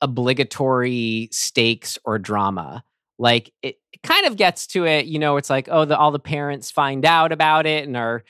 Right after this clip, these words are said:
you know, and are trying to stop the concert at the end. But I don't know, for the most part, like, the movie, a lot of times it's just kind of like you're hanging out with them and they're playing their instruments and this, this, it's more low stakes. Like, we have just enough just to kind of,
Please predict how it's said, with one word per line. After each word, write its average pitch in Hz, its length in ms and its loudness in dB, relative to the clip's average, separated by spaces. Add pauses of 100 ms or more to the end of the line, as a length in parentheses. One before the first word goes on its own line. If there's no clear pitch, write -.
(300)
you 131 120 -10
know, 120 280 0
and 120 120 -2
are 117 40 -8
trying 120 260 -8
to - 40 -14
stop 135 300 2
the 127 80 -8
concert 143 400 -6
at 151 100 -2
the - 80 -8
end. 160 300 -6
But 165 200 2 (120)
I 208 60 -10
don't 233 100 -10
know, 240 100 -4
for - 140 -4
the 202 100 -2
most 196 380 -2
part, - 220 -8
like, 185 160 -4
the 160 80 0
movie, 156 680 -2 (400)
a - 40 -10
lot 214 180 -4
of 277 80 -10
times 285 140 -2
it's 202 200 0
just 190 200 -4
kind 185 200 2
of 175 60 -2
like 180 180 0
you're 165 120 -4
hanging 160 400 0
out 151 200 2
with 190 180 -4
them 147 200 -4
and 135 100 -6
they're 131 140 -4
playing 147 340 -6
their 139 120 -4
instruments 143 760 -6
and 123 100 -6
this, - 300 -8
this, 127 220 -10
it's - 240 -16
more 135 640 -4
low 147 200 4
stakes. - 580 -6
Like, 123 160 -4
we 139 100 -6
have 143 160 -6
just - 300 -8
enough 160 360 2
just - 220 -12
to 139 60 -10
kind 127 260 -4
of, 113 200 -2